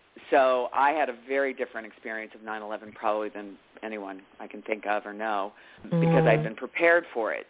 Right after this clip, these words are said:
Speaker 1: So it, I had been prepared by Teddy walking down in the first bombing in nineteen ninety-three, so I'd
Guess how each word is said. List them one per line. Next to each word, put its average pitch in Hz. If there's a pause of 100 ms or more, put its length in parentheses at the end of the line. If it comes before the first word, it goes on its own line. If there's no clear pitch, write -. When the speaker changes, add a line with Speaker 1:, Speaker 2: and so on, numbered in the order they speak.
(100)
Speaker 1:
So 127
it, 127
I 127
had 120
been 117
prepared 135
by 120 (320)
Teddy 123
walking 120
down 120
in 110
the 110 (100)
first 117 (720)
bombing 127
in 120
nineteen 117
ninety-three, 113
so 117
I'd 113